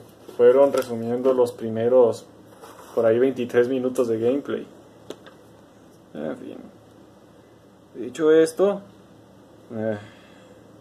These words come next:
pues dicho esto ya, ya fue todo. Mm,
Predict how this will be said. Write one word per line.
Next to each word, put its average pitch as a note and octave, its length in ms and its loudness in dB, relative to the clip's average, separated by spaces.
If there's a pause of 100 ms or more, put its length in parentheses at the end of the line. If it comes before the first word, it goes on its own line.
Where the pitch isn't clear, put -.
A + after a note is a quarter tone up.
(1800)
pues G#2 200 -16
dicho - 220 -12
esto - 280 -6
ya, B2+ 500 2 (280)
ya G#2 100 -16
fue G#2 140 -12
todo. C#3 420 -2 (1200)
Mm, - 180 -16